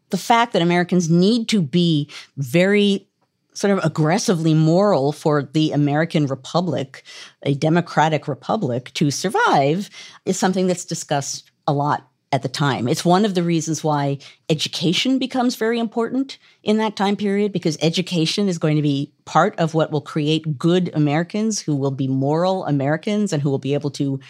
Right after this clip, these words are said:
uphold what they need to uphold to keep the country going. It's part of why actually motherhood takes on a great political importance,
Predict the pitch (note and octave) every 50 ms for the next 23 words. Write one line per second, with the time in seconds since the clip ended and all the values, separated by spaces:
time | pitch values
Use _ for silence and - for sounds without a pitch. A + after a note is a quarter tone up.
0 | - - _ _ _ - C3+ - - - F3+ E3 E3 F3+ G#3 G#3 F#3+ E3 D#3 -
1 | C#3 C3 C#3 D3+ D3+ - - - - C#3 - - D#3 D3+ D3+ D#3+ F3 F3+ F3 -
2 | - D3+ C3+ C3 B2 B2 - _ _ - - F3+ D#3 - - D#3+ - - D3+ C3+
3 | - - C#3+ C3 A#2+ C#3 A#2+ C3+ D3+ F3+ A3 B3 C4+ C4+ - _ _ _ _ _
4 | _ _ _ _ F#3 F3+ - - - - F3 F3+ F#3 F#3 - E3+ E3+ E3 E3 D#3+
5 | D#3 D#3 E3 - - - E3 D#3+ D3+ D3 D3 - - - - _ C#3+ D3+ D3+ D#3+
6 | E3+ F3+ A3+ A#3 A3+ G3 G3+ A#3 B3 C4 A#3+ A3 G#3 - - F#3 - - - A3+
7 | E3 - - E3+ D#3+ D#3 C#3 B2 A#2+ - D3 D3+ F#3+ - - - F3 D3+ D3 D#3
8 | D#3+ D#3+ - E3 D3+ C#3+ C3 C3 - - D3 D3 G3+ B3+ D4 D4 - - -